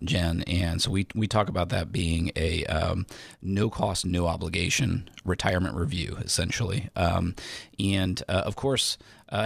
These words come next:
<laughs> there are some circumstances where it could be very complex or there might be a lot of background, um, but the challenge is there's only so many hours in the day, so we have to keep that to an hour. So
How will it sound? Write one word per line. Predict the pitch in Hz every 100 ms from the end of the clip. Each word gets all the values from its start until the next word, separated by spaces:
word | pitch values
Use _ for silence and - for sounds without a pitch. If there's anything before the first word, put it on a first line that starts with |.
| 120
<laughs> | 135
there | 120 120
are | 110 110
some | - 117 104
circumstances | 110 110 101 104 95 90 90
where | 92
it |
could | -
be | 98
very | 90 95 90
complex | - 98 90 92 - -
or | 90 90
there | 90
might | 95 92
be | 90
a | 90
lot | 90 90 -
of | - 87
background, | - 95 - 95 90 87 - - - -
um, | - 92 90
but | 87 92 87
the | 92 92
challenge | - 113 101
is | 92
there's | 85 87
only | 98 90
so | 101
many | 87 87
hours | 85 90
in | -
the | 82
day, | 87 85 90
so | - -
we | 98
have | 104
to | 131
keep | 127 -
that | 87 85
to | 87
an |
hour. | 87 87 90 92
So | - 104 98